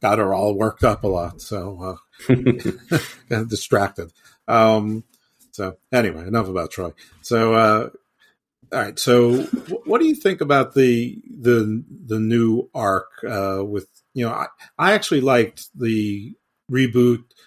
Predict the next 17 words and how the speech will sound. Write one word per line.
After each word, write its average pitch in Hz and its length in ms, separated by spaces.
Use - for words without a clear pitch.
I - 40
thought 104 200
the - 80
casting 120 460
was 107 180
wonderful. 117 600
I 95 60
thought 90 280
Chris - 240
Pine 117 360
was 107 140
good. 117 220
The 339 100
ending 254 260
was 139 160
eh, 127 220
but, 127 240